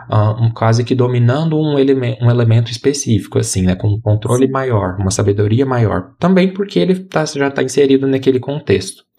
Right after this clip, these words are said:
Speaker 1: E aí, a, dentro desse contexto da guerra, da, do avanço imperialista ali da Nação do Fogo, eles exterminam os nômades do ar com a expectativa de, é, impedir com que o,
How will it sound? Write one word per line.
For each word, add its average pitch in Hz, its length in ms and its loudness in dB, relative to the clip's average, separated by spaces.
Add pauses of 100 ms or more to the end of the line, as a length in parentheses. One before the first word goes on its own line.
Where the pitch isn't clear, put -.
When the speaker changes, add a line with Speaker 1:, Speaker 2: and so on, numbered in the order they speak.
(680)
Speaker 1:
E 135 200 2
aí, 139 380 4 (140)
a, 113 560 2 (140)
dentro 127 380 0
desse 110 200 0
contexto 104 480 -2
da 90 200 -2
guerra, 104 340 2
da, 95 240 0
do 104 160 0
avanço 110 560 -2
imperialista 98 920 0
ali 98 240 0
da 95 80 0
Nação 92 360 0
do 92 80 0
Fogo, 143 520 -2 (580)
eles 135 320 2
exterminam 143 800 0
os 107 180 0
nômades 107 380 0
do 135 120 0
ar 135 220 0
com - 80 -6
a 151 60 2
expectativa 147 720 -2
de, 151 300 -2 (280)
é, 117 300 2
impedir 135 560 -2
com 156 140 -2
que 151 160 -4
o, 151 160 -2